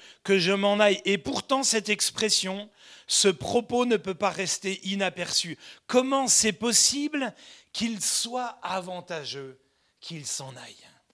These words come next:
Quand nous regardons l'œuvre de Jésus et ses trois années de ministère, l'exercice de son ministère dépassera tout ce que nous pouvons imaginer.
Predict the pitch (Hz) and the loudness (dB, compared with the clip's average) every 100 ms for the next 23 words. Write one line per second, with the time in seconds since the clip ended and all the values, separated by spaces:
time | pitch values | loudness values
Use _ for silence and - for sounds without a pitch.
0 | _ _ _ _ _ _ - - - 240 | _ _ _ _ _ _ -18 -10 -2 0
1 | 262 233 247 247 240 240 254 247 254 269 | 2 2 2 4 2 2 2 2 2 2
2 | 262 240 240 226 170 240 196 247 247 220 | 2 2 0 0 -4 -4 -6 -6 -6 -6
3 | 214 - - 247 240 220 233 240 220 233 | -10 -8 -10 -6 -6 -4 -4 -4 -4 -4
4 | 233 226 - 254 247 226 180 - - - | -2 -2 -2 -2 -2 -2 -6 -8 -14 -10
5 | 156 208 240 214 247 - - 269 294 226 | -2 2 2 2 0 2 0 2 0 0
6 | 165 220 - 220 226 233 226 - 247 233 | 0 -2 0 0 -2 0 0 0 -2 -4
7 | - - - 139 247 - 233 180 - 240 | -8 -20 -12 -2 -2 2 2 2 2 0
8 | - 247 226 - 254 233 233 - 240 254 | 0 -8 -8 -8 -6 -4 -6 -8 -12 -10
9 | 233 285 277 254 214 190 185 170 185 196 | -6 -6 -4 -6 -8 -6 -6 -6 -6 -6
10 | 190 | -6